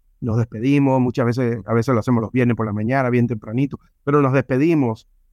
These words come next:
y el WhatsApp se vuelve loco después. "Oye, qué ánimo, qué fuerza, qué ani-", y tan, tan felices después de esa llamada, y eso los lleva a la semana que viene. Y todos dicen lo mismo. En mi círculo, alrededor de mí, yo no tengo esto.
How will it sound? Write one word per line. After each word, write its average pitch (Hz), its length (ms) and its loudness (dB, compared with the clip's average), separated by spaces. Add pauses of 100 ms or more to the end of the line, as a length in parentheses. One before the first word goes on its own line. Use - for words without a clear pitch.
y 131 240 0
el 123 180 2
WhatsApp 143 560 -2 (540)
se - 240 -4
vuelve 127 400 2
loco 123 340 0
después. 113 300 -2
"Oye, 135 420 0 (300)
qué 151 240 0
ánimo, 151 420 0
qué 156 140 -2
fuerza, 160 600 -2
qué 160 180 0
ani-", 160 240 0
y 139 100 0
tan, 175 360 0
tan 175 340 -2
felices 156 480 0
después 135 220 -2
de 160 140 -2
esa 143 60 2
llamada, 131 540 0
y 139 120 0
eso 143 180 0
los 131 160 -2
lleva 143 260 2
a 131 40 2
la 117 100 -4
semana 120 340 -2
que 117 100 -2
viene. 110 300 0 (160)
Y 151 100 0
todos 185 280 2
dicen 180 260 0
lo 139 80 0
mismo. 139 300 0
En 147 160 0
mi 196 140 0
círculo, 151 540 0
alrededor 120 380 2
de 160 140 0
mí, 165 240 0 (180)
yo 147 80 -2
no 180 80 0
tengo 175 340 0
esto. 104 300 -6